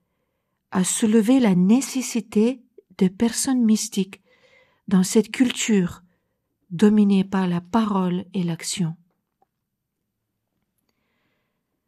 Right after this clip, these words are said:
Deuxième défi. Les chrétiens, voyant la situation actuelle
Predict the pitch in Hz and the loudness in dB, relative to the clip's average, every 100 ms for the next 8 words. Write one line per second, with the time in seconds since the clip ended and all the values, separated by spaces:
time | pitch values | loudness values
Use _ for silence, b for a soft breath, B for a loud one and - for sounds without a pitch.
0 | _ _ _ _ _ _ 185 311 302 269 | _ _ _ _ _ _ 2 4 4 4
1 | 202 180 175 - 180 165 _ _ _ _ | 4 2 -2 -6 -12 -14 _ _ _ _
2 | _ _ _ _ _ _ _ _ _ _ | _ _ _ _ _ _ _ _ _ _
3 | _ _ _ _ _ _ _ _ _ _ | _ _ _ _ _ _ _ _ _ _
4 | - 202 208 - 285 - 392 359 220 233 | -6 -2 -2 2 0 4 2 2 4 4
5 | 277 320 240 196 - 269 - 233 - 302 | 6 4 2 0 -2 -2 0 -2 0 0
6 | 240 - - 185 190 247 262 | -2 -4 -4 -2 0 -2 -6